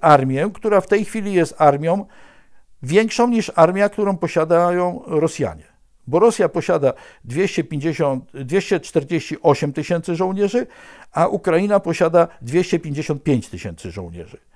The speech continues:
Przypomnę, że polska armia, ta rzeczywista, to jest około trzydzieści tysięcy żołnierzy. Reszta to są starsi panowie, tacy jak ja, z młodymi dziewczynami na kolanach, bo przecież panie też zatrudniono w wojsku w tej chwili. Y, zupełnie nie wiadomo dla, w jakim celu.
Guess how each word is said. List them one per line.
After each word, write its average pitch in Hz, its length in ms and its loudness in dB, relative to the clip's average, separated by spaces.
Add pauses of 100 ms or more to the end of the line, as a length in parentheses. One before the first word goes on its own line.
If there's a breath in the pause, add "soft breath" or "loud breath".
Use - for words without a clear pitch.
(260 soft breath)
Przypomnę, 202 460 0
że 170 120 2
polska 175 380 0
armia, 151 300 2
ta 135 140 0
rzeczywista, 147 540 -6
to 160 100 -6
jest 147 160 -4
około 151 240 -2
trzydzieści 131 440 -8
tysięcy 98 420 -12
żołnierzy. 117 440 -6 (220 loud breath)
Reszta 180 300 2
to 156 100 0
są 147 140 -4
starsi 147 340 -2
panowie, 135 360 -2
tacy 120 240 -8
jak 107 200 -6
ja, 139 160 2 (340 loud breath)
z 127 180 -2
młodymi 147 380 0
dziewczynami 143 460 -2
na 123 100 -2
kolanach, 131 440 2
bo 117 180 -6
przecież - 440 -8 (960)
panie 151 340 2
też 147 180 4
zatrudniono 127 640 0
w 107 40 -8
wojsku 104 360 -6
w - 60 -20
tej 95 180 -12
chwili. 90 260 -16 (440 loud breath)
Y, 107 280 -6
zupełnie 123 420 0
nie 107 120 -2
wiadomo 101 360 -6
dla, 95 160 -8
w 117 140 -12
jakim 107 240 -8
celu. - 300 -16